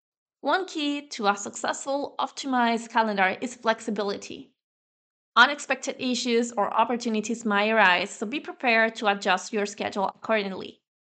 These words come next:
But don't let minor disruptions derail your progress. Stay focused and recalibrate as needed. Remember, an optimized calendar is not just about getting work done,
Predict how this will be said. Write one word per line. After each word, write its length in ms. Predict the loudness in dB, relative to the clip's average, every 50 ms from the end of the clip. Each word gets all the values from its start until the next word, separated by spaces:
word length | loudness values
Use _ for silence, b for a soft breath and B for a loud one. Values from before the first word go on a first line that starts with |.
| _ _ _ _ _ _ _ _ _ _ _ _ _ _
But 220 | -10 -8 -4 0
don't 260 | 2 2 2 2 2 2
let 260 | 2 2 2 2 0
minor 480 | 0 0 2 2 2 2 2 2 0
disruptions 840 | 0 -2 -6 -8 -6 -4 -2 0 0 0 -2 -4 -6 -4 -6 -6 -6 -4
derail 440 | -2 -2 0 2 4 4 4 2
your 200 | 0 0 -2 -4
progress. 680 | -6 -2 0 2 2 2 0 -6 -12 -14 -18 -20 -20 _ _ _ _ _ _
Stay 300 | -20 -10 -6 -6 -4 -4
focused 600 | 0 4 4 4 4 4 2 0 0 0 -2 -4 -2
and 220 | 0 0 0 2
recalibrate 720 | 0 0 -2 -2 -2 -2 0 0 0 0 2 2 2 2 2
as 180 | 0 -2 -2
needed. 340 | -2 -2 -2 -2 -4 -8 -12 -16 _ _ _ _ _ _ _ _ _ _ _ _ _ _ _ _ _ _ _ _ _ _ _ _ _ _ _ _ _
Remember, 680 | -2 0 2 4 4 4 2 2 0 -2 -2 -4 -6 -10 -20 _ _ _
an 140 | 2 4 4
optimized 540 | 4 4 4 0 -2 -2 0 -2 -2 0 2
calendar 400 | 2 4 4 4 2 4 4 2
is 240 | 2 0 -4 -2 0
not 340 | 4 4 4 4 2 -2
just 400 | -8 -4 0 2 2 2 0 -4
about 340 | -2 4 6 6 6 6 4
getting 300 | 2 0 2 2 0 0
work 240 | 0 -2 -2 -2 -2
done, 340 | -4 -2 -2 -2 -4 -8